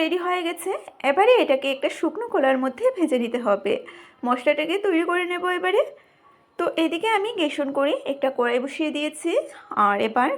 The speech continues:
কড়াইয়ের মধ্যে মশলাটাকে বানাবো। কড়াইটাকে হাই হিটে গরম করে তারপরে প্রথমে দিয়ে দিচ্ছি শুকনো লঙ্কা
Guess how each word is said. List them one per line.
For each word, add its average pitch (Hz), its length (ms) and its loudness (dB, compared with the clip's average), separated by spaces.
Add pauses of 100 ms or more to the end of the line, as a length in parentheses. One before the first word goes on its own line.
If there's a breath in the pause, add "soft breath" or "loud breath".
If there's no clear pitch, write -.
কড়াইয়ের 233 300 0
মধ্যে 247 280 -4 (220)
মশলাটাকে 247 540 -2 (420 loud breath)
বানাবো। 214 360 2 (600 loud breath)
কড়াইটাকে 294 500 8 (120)
হাই 254 220 6
হিটে 311 200 -2 (120)
গরম 269 200 6 (100)
করে 285 160 4 (200)
তারপরে 247 400 2 (440 loud breath)
প্রথমে 392 360 -2
দিয়ে 381 180 2
দিচ্ছি 339 260 -2 (140)
শুকনো 302 380 0
লঙ্কা 254 280 2